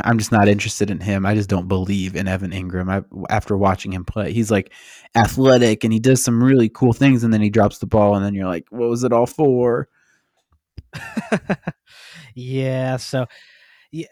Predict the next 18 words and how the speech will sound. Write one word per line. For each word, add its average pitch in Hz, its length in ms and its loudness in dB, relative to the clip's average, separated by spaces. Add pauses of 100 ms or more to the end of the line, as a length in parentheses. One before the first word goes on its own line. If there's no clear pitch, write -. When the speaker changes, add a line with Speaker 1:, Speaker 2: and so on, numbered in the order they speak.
(540)
Speaker 2:
yeah, 117 400 -14
I 123 100 -6
just, - 340 -14 (320)
I'm 175 140 -2
not 175 180 0
high 135 200 -4
on 131 120 -4
a 127 80 -6
lot 127 140 -4
of 123 80 -8
players 123 260 -4
other 113 160 -6
than 110 120 -10
Saquon, 110 400 -14
I 110 120 -14
think, 110 360 -14 (120)
and 107 1000 -16
Speaker 1:
Yep. 101 140 -2